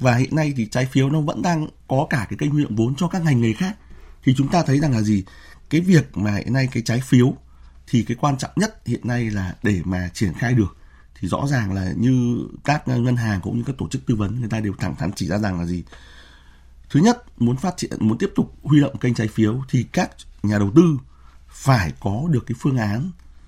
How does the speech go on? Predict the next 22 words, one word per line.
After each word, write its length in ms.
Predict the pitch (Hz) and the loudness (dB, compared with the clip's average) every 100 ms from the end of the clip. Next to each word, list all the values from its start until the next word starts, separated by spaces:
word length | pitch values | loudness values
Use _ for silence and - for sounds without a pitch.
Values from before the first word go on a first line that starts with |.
| - - - | -20 -20 -2
đảm 200 | - 123 | 2 4
bảo 340 | 107 107 78 - - - | 4 2 -2 -10 -20 -6
về 160 | 98 95 | -4 -4
cái 80 | 120 | -4
tính 340 | 107 104 139 175 | -2 0 -2 -4
gọi 240 | - - 85 | -6 -6 -6
là 240 | 92 90 - - - - - - - - | -4 -4 -6 -14 -20 -20 -20 -20 -20 -2
thu 100 | 156 180 143 | 6 6 6
hồi 120 | 107 | 4
cái 80 | 120 | 2
lợi 100 | 139 | 0
nhuận 180 | 113 - - - - - | -2 -2 -8 -20 -20 -4
gốc 260 | 120 202 - | 2 2 2
lẫn 160 | 117 - | -6 -2
lãi 280 | 139 117 - - - - - | -4 -4 -8 -12 -20 -20 -8
để 140 | - 85 | -2 2
trả 300 | 127 92 65 | 2 2 0
cho 180 | 120 120 | -4 -2
cái 120 | 123 | 0
nhà 100 | 110 | 0
đầu 140 | 98 | 2
tư 240 | 131 131 | 4 4